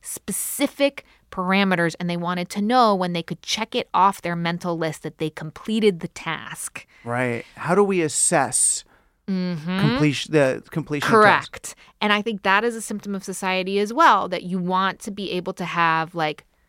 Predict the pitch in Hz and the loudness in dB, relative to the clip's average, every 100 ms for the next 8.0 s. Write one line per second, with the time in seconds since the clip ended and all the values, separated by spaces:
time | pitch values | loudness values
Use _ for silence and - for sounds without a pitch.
0 | _ 185 170 143 - 170 190 - - - | _ -8 -8 -8 -14 -10 -10 -10 -14 -12
1 | - - 185 180 - 180 180 175 175 185 | -12 -8 -8 -8 -4 -4 -4 -4 -4 -4
2 | 202 196 269 - 277 277 247 202 185 247 | -6 -4 -4 0 4 4 4 2 4 0
3 | - 156 147 156 - 180 175 175 185 180 | -2 -6 -6 -6 -4 -2 0 -2 0 2
4 | 175 147 139 131 - 233 190 - - 170 | 4 6 6 4 2 2 0 -14 -14 -2
5 | 185 220 233 226 196 180 - 170 165 - | 2 4 4 4 2 0 -2 -6 -6 -6
6 | 175 - 170 196 185 180 185 180 190 180 | -14 -8 -4 -4 -4 -2 -2 -2 -2 -2
7 | 185 185 170 - 196 180 160 - 190 190 | -2 -2 -4 -2 2 2 2 -4 -4 -4